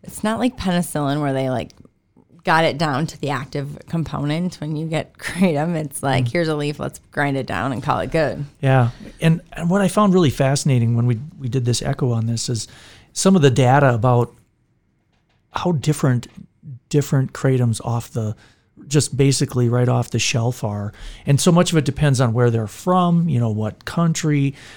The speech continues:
Speaker 2: what kind of soil it's in, you know, what species of the tree, 'cause there's a few different species, and, and really how it's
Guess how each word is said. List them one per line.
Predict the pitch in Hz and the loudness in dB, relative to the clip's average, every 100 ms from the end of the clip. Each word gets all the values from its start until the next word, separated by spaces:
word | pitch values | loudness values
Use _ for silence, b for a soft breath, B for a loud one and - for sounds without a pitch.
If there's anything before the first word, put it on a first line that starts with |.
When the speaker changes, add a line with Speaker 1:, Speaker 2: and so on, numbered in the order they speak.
| B | B
Speaker 2:
what | 120 117 | -4 -4
kind | - 113 | -2 -4
of | - | -2
soil | - 170 175 160 151 | 0 4 4 4 2
it's | 147 - | 0 0
in, | 131 123 117 120 b b b | 2 2 0 -2 b b b
you | 127 | -2
know, | |
what | 113 127 | 0 0
species | - - 151 147 147 131 | -4 -2 0 2 2 2
of | 120 | 2
the | 120 | 0
tree, | - 160 160 156 | -2 -2 0 0
'cause | 147 123 | -2 -4
there's | 110 | -4
a | 107 | -4
few | 131 127 | -2 -2
different | 120 117 104 | -2 -4 -6
species, | - 160 156 - 151 139 | -4 -2 -2 -2 -2 -2
and, | 117 107 b b | -4 -4 b b
and | 143 143 | 2 6
really | 180 190 | 6 6
how | 139 156 165 | 4 0 2
it's | 143 - - - | 2 0 -6 -6